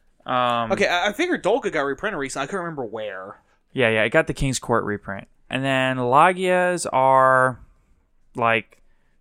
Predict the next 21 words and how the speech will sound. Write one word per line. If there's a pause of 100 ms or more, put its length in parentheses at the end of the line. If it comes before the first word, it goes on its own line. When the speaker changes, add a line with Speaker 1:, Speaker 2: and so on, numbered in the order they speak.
(120)
Speaker 1:
two
to
three
dollars
depending
on
the
printing
Speaker 2:
Yeah,
Speaker 1:
and
Speaker 2:
and
you,
Speaker 1:
stuff.
Speaker 2:
and
you
only
need
one
Lagia.
It's
Dolka